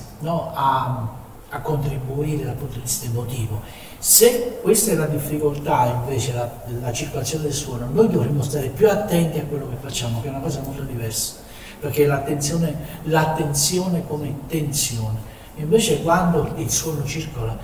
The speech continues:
il musicista è felice di suonare quello che fa, perché lo fa veramente nella, nella, nell'unità della, dell'orchestra. Ecco, una delle cose che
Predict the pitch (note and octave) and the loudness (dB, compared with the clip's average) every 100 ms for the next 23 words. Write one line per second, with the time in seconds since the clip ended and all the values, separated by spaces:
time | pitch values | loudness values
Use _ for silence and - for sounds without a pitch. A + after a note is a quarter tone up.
0 | - - C#3+ C#3+ C#3 - F3 - A2 C3+ | -10 -6 -2 -2 0 0 0 -2 -2 -4
1 | C3+ E3+ - C#3+ D3 C3+ C3+ C3 C3+ C3 | 0 0 0 -2 -4 -6 -4 -4 -2 -4
2 | A#2+ - F#3 F#3+ - - - - D3 C3+ | -4 -4 -2 -4 -6 -10 -10 -4 -2 -2
3 | - - F3+ F3 - - - C3+ B2+ C3 | -2 0 0 -2 -8 -12 -12 -8 -4 2
4 | E3+ E3 C#3+ C3+ B2 A#2+ A2 - - C3+ | 2 2 0 0 0 -2 -4 -10 -8 -6
5 | B2+ B2+ B2 A#2 A2+ - - - - C#3+ | -2 -2 0 0 -2 -4 -8 -12 -10 -2
6 | C#3+ C#3+ D3 D3+ D3+ F3+ F#3+ D#3 C#3 C3 | 0 2 2 0 0 4 4 4 2 0
7 | A#2 - - - - C#3+ C#3 C#3+ - A#2 | -4 -4 -8 -14 -8 -4 0 -2 -2 -2
8 | G#2+ G#2+ - A2+ - - E3 E3+ F3 G3 | -2 -2 -6 -8 -10 -6 -4 -2 0 2
9 | E3+ D#3 D#3+ E3+ D#3+ C#3+ C3+ | 2 2 2 2 4 2 0